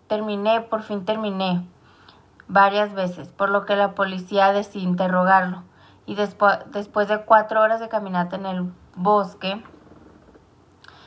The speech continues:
en el, en el mismo, ¿no? Donde había estado, donde abandonaron a él y Kedward.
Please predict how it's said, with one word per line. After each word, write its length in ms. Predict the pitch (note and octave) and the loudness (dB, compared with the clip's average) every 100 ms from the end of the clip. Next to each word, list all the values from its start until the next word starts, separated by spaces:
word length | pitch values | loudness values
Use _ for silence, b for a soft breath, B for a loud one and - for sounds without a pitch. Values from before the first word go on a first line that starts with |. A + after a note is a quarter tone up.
| B - | B -6
en 240 | F#3 G3 | -4 -2
el, 600 | G3 F#3 F3+ E3+ D#3+ - - | -2 -2 -2 -2 -4 -8 -6
en 220 | F#3 F#3+ | -4 -2
el 140 | G#3 | -2
mismo, 360 | A3+ A3+ G#3 G3 | -2 -4 0 2
¿no? 220 | G#3 A3 | 4 4
Donde 260 | G#3+ F#3+ F3 | 2 -2 0
había 400 | E3 E3+ F3 F3 | 0 0 2 2
estado, 920 | F3+ - F3+ F3 F3+ F3+ F3 E3+ - - _ - | 0 0 2 4 2 2 2 0 -4 -16 _ -4
donde 260 | G3+ G3 | -2 2
abandonaron 640 | F#3+ F#3 F3+ F3 F3 F3+ F#3+ | 2 4 4 4 4 2 2
a 160 | F3 | 0
él 140 | E3+ E3 | 0 -4
y 80 | |
Kedward. 480 | E3+ E3+ - - F3+ | -8 -8 -8 -10 -14